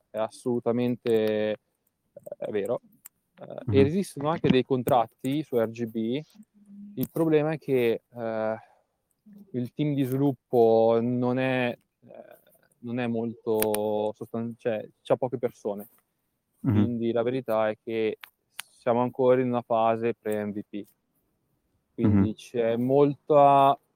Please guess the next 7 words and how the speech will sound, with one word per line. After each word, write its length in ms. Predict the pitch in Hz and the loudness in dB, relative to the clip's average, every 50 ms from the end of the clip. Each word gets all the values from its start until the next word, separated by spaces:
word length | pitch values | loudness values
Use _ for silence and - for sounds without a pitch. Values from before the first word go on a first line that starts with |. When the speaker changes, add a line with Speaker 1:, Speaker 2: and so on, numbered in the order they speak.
| _ | _
Speaker 1:
mhmm, 280 | _ 131 127 127 123 - _ | _ -10 -10 -10 -10 -10 _
in 100 | 139 151 | -2 0
realtà 400 | 151 156 156 - 214 226 208 - _ _ _ _ _ _ _ _ | 0 2 4 6 6 6 4 2 _ _ _ _ _ _ _ _
per 140 | _ 135 135 | _ 2 2
assurdo 720 | 143 135 - - - 151 147 147 147 143 139 160 165 180 | 2 0 0 -2 0 0 0 0 0 2 4 4 4 4
c'è, 400 | 165 - - 139 120 117 117 - - | 4 2 2 4 6 6 4 4 0
ehm, 420 | _ 113 110 110 110 110 110 107 | _ -4 -2 0 0 0 0 -2